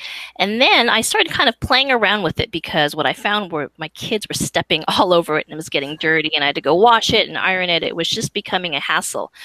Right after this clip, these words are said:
So I started to brainstorm ideas with the kids and they said, "Well, why don't you just go ahead and go to the dollar store?"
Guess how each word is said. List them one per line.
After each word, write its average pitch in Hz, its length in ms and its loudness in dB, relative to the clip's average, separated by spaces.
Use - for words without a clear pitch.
So 185 560 0
I - 80 2
started - 280 0
to 320 60 0
brainstorm 175 560 -2
ideas 151 540 0
with 147 140 -6
the - 80 -12
kids 165 580 -8
and 165 300 -8
they 208 220 2
said, - 300 -4
"Well, 165 140 -2
why 151 240 2
don't 254 240 0
you 427 60 -2
just - 260 -2
go 180 200 2
ahead 147 680 -2
and 165 540 -2
go 165 180 2
to 185 100 -2
the 247 120 0
dollar 262 320 4
store?" - 380 0